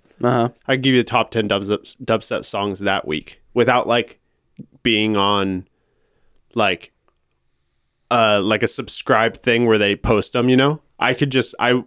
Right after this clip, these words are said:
Speaker 2: looked at so many YouTube videos and followed all the right people that I, like,
Speaker 1: You were
Speaker 2: had
Speaker 1: locked in.
Speaker 2: Dude, I had the sickest shit, like, leaked music from, uh, artists
Speaker 1: Mm-hmm.
Speaker 2: and just, like, everything, dude. It was so sick. I would just see a song.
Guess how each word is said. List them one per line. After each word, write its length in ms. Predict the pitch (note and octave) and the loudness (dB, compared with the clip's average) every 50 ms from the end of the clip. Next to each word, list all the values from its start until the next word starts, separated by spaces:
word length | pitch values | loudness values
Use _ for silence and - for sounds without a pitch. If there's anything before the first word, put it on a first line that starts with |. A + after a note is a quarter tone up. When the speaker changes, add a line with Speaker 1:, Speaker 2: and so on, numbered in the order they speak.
| _ | _
Speaker 2:
looked 320 | B2 B2+ B2+ C3+ C3 - C#3+ | -4 2 2 2 4 4 0
at 120 | B2+ - | 0 0
so 240 | - - - C3 B2+ | -4 -4 -2 0 2
many 140 | C3 C3 B2 | 2 4 4
YouTube 340 | A#2+ A#2 A2+ - - C3 | 2 0 0 0 -4 -2
videos 340 | A#2+ B2+ B2 C3 B2+ B2+ A#2+ | -2 0 2 2 2 2 0
and 120 | A#2 G#2+ - | -2 -6 -2
followed 300 | - A#2 A2+ A#2+ A#2+ A#2 | 2 2 4 4 4 2
all 200 | - G#2+ A2+ A2+ | 2 2 2 4
the 100 | A#2+ A2+ | 4 2
right 180 | A2 G#2+ - | 2 0 0
people 260 | - A#2 A2+ - B2+ A#2+ | -2 -4 -2 0 0 2
that 100 | A#2+ G2 | 2 2
I, 120 | G#2 A2 | 2 2
like, 140 | A2 A2 G2 | 2 2 2
Speaker 1:
You 80 | C3 B2 | 2 4
were 80 | A2+ A2 | 4 6
Speaker 2:
had 80 | G#2 G2+ | 6 6
Speaker 1:
locked 280 | B2+ A2+ G#2 - - | 4 4 2 2 0
in. 220 | B2+ A2 G2 G#2+ - | -2 -2 -2 -4 -4
Speaker 2:
Dude, 120 | - B2 A2+ | -2 0 2
I 100 | G#2+ A2 | 2 2
had 140 | B2 C#3 B2+ | 2 0 0
the 80 | C3 | -2
sickest 380 | - - - C3 B2+ - A#2 - | -4 -4 -6 -6 -4 -2 -4 -2
shit, 220 | - B2+ A#2 - - | 0 0 -2 0 0
like, 220 | A2 G#2+ - - _ _ _ _ _ _ _ _ _ _ _ _ - | -2 -4 -4 -6 _ _ _ _ _ _ _ _ _ _ _ _ -2
leaked 480 | A#2+ A#2+ B2+ B2+ B2+ - - - - - - _ - _ - | 0 2 2 0 0 -2 -8 -18 -20 -20 -20 _ -20 _ 2
music 600 | C#3 C3+ C3+ C3 A#2+ C#3+ C#3 C3+ - - - _ _ _ _ _ _ | 4 4 4 4 4 2 0 0 0 -6 -14 _ _ _ _ _ _
from, 340 | - - C3+ B2+ A2 G#2+ - - _ | 0 2 2 4 2 0 -4 -6 _
uh, 220 | - A2 G#2 G2 - - | 0 0 2 2 0 0
artists 580 | G2 G#2 A2 A#2 A#2+ A#2+ - - - - - _ - | 2 2 2 2 0 -2 -2 -8 -14 -18 -16 _ -4
Speaker 1:
Mm-hmm. 280 | C3+ B2 C3+ C3+ C3+ C#3 - _ | -2 0 0 0 -2 -2 -6 _
Speaker 2:
and 220 | - A2+ G#2+ G#2+ G#2 | 0 2 2 2 2
just, 200 | A#2 G#2+ - - | 0 -2 -2 -2
like, 280 | G#2+ F#2 E2+ - - _ _ _ - | -2 -2 -2 -4 -10 _ _ _ 0
everything, 600 | C#3 C3+ C3+ A#2+ A#2 G#2+ F2 - F#2 E2 E2 E2+ | 2 2 2 2 0 -2 -2 -2 -4 -4 -4 -4
dude. 280 | D#2+ E2 E2 E2 - - _ _ _ _ | -4 -4 -4 -4 -6 -12 _ _ _ _
It 100 | - C#3 | 2 4
was 160 | D3 C#3+ C#3+ | 4 4 2
so 180 | - - C#3 A2+ | 0 0 0 0
sick. 440 | - - - F#2 F#2 G2 F#2+ - - - | 0 -4 -6 -4 -4 -4 -4 -6 -4 -2
I 80 | A2+ B2 | 0 0
would 80 | C3 | 2
just 180 | C3 C#3+ C#3 - | 0 0 -2 0
see 100 | D3+ C#3+ | 0 0
a 60 | C3 | 0
song. 380 | - - C3 B2+ C3 C3 B2 | 0 0 0 0 2 0 -2